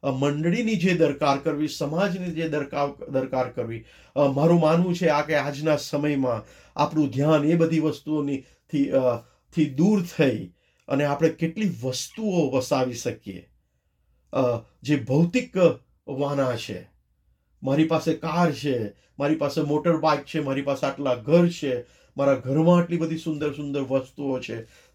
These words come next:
તે તરફ આપણે વધારે અને વધારે, અ, વધી રહ્યા છે. અને આપણા પછીનું જે, અ, જનરેશન છે,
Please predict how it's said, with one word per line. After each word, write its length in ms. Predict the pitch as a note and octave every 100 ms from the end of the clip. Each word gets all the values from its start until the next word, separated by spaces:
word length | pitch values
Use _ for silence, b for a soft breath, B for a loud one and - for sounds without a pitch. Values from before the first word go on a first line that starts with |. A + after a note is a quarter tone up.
| _
તે 160 | D#3+ E3
તરફ 380 | E3+ D3 C3 - b b
આપણે 280 | C3 C3 C3
વધારે 500 | A2+ A2+ C3 C3+ B2
અને 140 | A#2 A#2+
વધારે, 540 | A#2 A#2 A2+ A2+ G2+ b b -
અ, 40 |
વધી 340 | B2+ A#2 A#2+ B2+
રહ્યા 260 | A#2 A2+
છે. 200 | A2 G#2+
અને 420 | G2 - _ C3
આપણા 360 | B2+ A2+ C3+ C#3
પછીનું 580 | - - D3+ A3 A#3+ A3+
જે, 440 | F3 F3 C3+ G#2+ b b b
અ, 100 | - C#3 B2+ A#2+ - _ _ - - - C#3
જનરેશન 760 | A#2 D3 D3+ C#3+ C3+ - A2+
છે, 320 | A2 F#2+ -